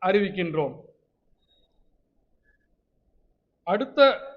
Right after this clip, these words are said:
அடுத்தடுத்து எங்கள் கட்சி சார்பில் சட்டமன்ற வேட்பாளர்களை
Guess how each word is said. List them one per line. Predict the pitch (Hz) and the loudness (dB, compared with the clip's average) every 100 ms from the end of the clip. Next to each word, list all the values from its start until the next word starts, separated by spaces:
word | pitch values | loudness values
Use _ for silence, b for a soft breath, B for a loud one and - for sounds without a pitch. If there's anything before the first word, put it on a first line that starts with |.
| - | -2
அடுத்தடுத்து | 196 262 - 269 277 294 311 262 - | 0 2 4 4 4 -2 -2 -4 -6
எங்கள் | 208 226 220 | -4 0 0
கட்சி | 214 214 269 | 0 -2 -4
சார்பில் | 247 240 220 220 269 - - - _ _ _ | 2 4 4 0 -6 -8 -18 -20 _ _ _
சட்டமன்ற | - 202 269 269 247 220 220 196 185 | -6 -2 2 2 4 4 4 4 0
வேட்பாளர்களை | 220 226 226 214 202 220 240 | -4 0 2 2 2 0 0